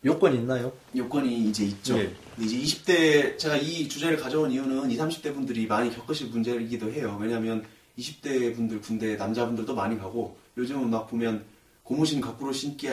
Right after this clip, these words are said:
Speaker 2: 신지 않기 카페, 이런 게 있습니다. 네이버나 다음에 보면.
Speaker 1: 아, 있어요?
Speaker 2: 그래서 여자분들이 막 이렇게, 우리도 막 같이 군 생활이 힘든 걸 경험하면서 막 이렇게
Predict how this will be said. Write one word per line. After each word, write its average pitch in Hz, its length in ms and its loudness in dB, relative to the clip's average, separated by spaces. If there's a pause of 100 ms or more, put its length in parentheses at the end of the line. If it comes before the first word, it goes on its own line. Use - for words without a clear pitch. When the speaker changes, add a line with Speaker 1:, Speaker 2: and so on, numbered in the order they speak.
Speaker 2:
신지 - 300 -2
않기 113 320 -2
카페, 135 320 -2
이런 107 180 0
게 98 60 -4
있습니다. 92 300 -8
네이버나 98 380 -4
다음에 95 260 -4
보면. 107 220 -4
Speaker 1:
아, 95 260 2
있어요? 92 120 -10 (100)
Speaker 2:
그래서 107 80 2
여자분들이 113 480 2
막 101 140 0
이렇게, 98 340 -6 (480)
우리도 131 280 2
막 117 160 0
같이 110 440 -4
군 110 160 -4
생활이 117 280 0
힘든 143 240 -2
걸 123 160 0
경험하면서 110 600 -2
막 107 240 2
이렇게 - 320 8